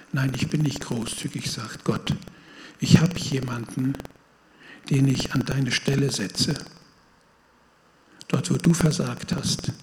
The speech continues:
lieblos warst, gleichgültig warst, zornig geworden bist, mit Worten um dich geschlagen hast, die andere verletzen, Fehlentscheidungen triffst,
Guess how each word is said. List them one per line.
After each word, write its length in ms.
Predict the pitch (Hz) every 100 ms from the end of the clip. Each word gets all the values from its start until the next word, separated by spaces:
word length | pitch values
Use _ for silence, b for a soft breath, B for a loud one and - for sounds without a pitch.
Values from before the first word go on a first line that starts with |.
| -
lieblos 600 | 139 143 - 143 135 -
warst, 380 | 135 123 - -
gleichgültig 800 | 127 127 - - 123 - - 127
warst, 480 | 117 107 - - - -
zornig 600 | - - 147 143 135 127
geworden 420 | 139 127 127 127 127
bist, 380 | 135 - - - - - - _ b b b b
mit 180 | 156 -
Worten 380 | 139 151 - 139
um 200 | 147 151
dich 160 | 143
geschlagen 720 | - - - 135 127 - -
hast, 420 | 131 120 - - 120 - B B B B -
die 80 | 151
andere 320 | 151 127 127
verletzen, 680 | 120 135 107 135 - - 131 - - _ _ _ _ _ _ _ _ _ _ _ _ _ _ _ _ _ _
Fehlentscheidungen 1000 | - - 160 147 135 - 139 131 123 120
triffst, 560 | - 151 139 - - 143